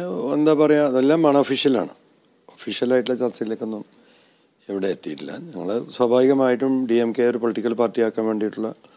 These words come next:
തീരുമാനത്തിലാണ്. ആ തീരുമാനത്തോടൊപ്പം വല്ല ദേശീയ പാർട്ടികളുമായിട്ട്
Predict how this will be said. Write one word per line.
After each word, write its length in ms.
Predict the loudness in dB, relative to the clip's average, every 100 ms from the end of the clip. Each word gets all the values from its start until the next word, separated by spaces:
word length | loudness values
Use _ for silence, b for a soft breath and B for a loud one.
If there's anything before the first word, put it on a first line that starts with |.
| b b b b _ 0
തീരുമാനത്തിലാണ്. 840 | 2 2 2 0 -4 -4 -6 -2
ആ 120 | -2
തീരുമാനത്തോടൊപ്പം 920 | 0 -2 -2 -2 0 2 0 0 -4
വല്ല 140 | 0 0
ദേശീയ 340 | 0 2 2
പാർട്ടികളുമായിട്ട് 880 | 2 0 0 -2 -2 -2 -4 -6